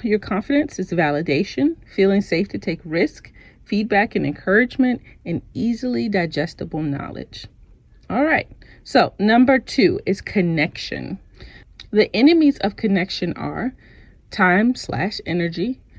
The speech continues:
isolated practice setting and location, and not sure where to look. So with time and energy, you know, we're all, you know, busy people and we have lots of things going on. So it can be really hard sometimes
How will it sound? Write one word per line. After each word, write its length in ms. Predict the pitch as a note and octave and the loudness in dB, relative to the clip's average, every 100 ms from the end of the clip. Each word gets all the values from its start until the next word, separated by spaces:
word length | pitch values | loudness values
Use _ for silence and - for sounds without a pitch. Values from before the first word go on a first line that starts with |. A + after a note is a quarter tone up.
| - - | -8 2
isolated 640 | E3+ - B3+ A#3 B3 - | 2 2 0 0 0 -2
practice 420 | - E3+ F#3 G#3 - | 0 -2 0 -4 -2
setting 380 | F#3 F3+ F#3 | -2 0 -2
and 160 | F3+ F3 | -2 -2
location, 640 | F#3 - D3+ D#3+ D3+ D#3 E3+ - - G3+ | -4 -2 -4 -4 -8 -8 -10 -18 -12 -2
and 120 | F3+ | 2
not 300 | F#3 F#3 G3 | 2 0 -4
sure 300 | - D#3 C#3 | -6 -6 -4
where 200 | C3+ D3 | -4 -6
to 180 | - - | -8 -8
look. 440 | C2 - - - - - - - | -6 -8 -12 -20 -20 -20 -20 -4
So 360 | - G#3+ E3 - | 4 4 4 2
with 220 | G3+ G3 | 2 2
time 260 | - A#3 C4 | 0 4 4
and 140 | A#3 | 2
energy, 560 | E3+ F#3+ A3+ C#4+ D4+ - | 0 -2 0 -2 -2 -2
you 160 | - A3+ | -2 -2
know, 400 | E3+ E3+ E3 - - - | -2 -2 -6 -10 -18 -8
we're 240 | - G3+ | 0 2
all, 260 | - G3+ G3+ _ - | 2 2 0 _ -6
you 100 | G#3 | -2
know, 140 | E3 D#3+ | -2 0
busy 320 | G3+ G3 G3 | 2 2 2
people 340 | B3 A#3+ C#3 | 0 0 0
and 120 | D3+ | 0
we 60 | F#3 | 0
have 140 | F#3+ | 2
lots 300 | F3+ F3+ F3+ | 2 2 0
of 80 | G3 | -4
things 320 | - F3+ F3+ | 0 2 0
going 260 | - E3+ E3 | -2 -2 -2
on. 260 | D#3+ - - | -2 -4 -2
So 160 | F3 | -2
it 220 | F3+ - - | -2 -4 -4
can 160 | G3+ | -2
be 100 | G3 | 2
really 280 | G3+ G3+ F#3+ | 4 4 2
hard 500 | F#3 - F#3 F3+ F#3+ | 0 -6 -2 0 -2
sometimes 560 | - D#3+ - C#3+ D3+ | -4 -6 -6 -6 -6